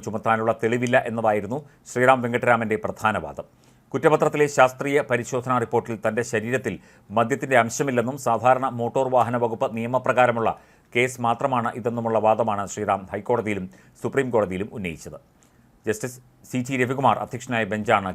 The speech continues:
കേസ് പരിഗണിച്ചത്. സാഹചര്യ തെളിവുകൾ, സാക്ഷിമൊഴികൾ തുടങ്ങിയ കാര്യങ്ങൾ പരിഗണിക്കുമ്പോൾ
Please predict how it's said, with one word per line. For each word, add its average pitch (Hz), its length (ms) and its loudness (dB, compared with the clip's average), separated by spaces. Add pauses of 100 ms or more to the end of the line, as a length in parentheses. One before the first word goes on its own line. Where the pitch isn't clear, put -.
കേസ് 107 240 -4
പരിഗണിച്ചത്. 82 440 -10 (460)
സാഹചര്യ 110 520 0
തെളിവുകൾ, 107 320 0 (140)
സാക്ഷിമൊഴികൾ 107 600 -2 (100)
തുടങ്ങിയ 107 360 -4
കാര്യങ്ങൾ 107 360 -4
പരിഗണിക്കുമ്പോൾ 104 540 -2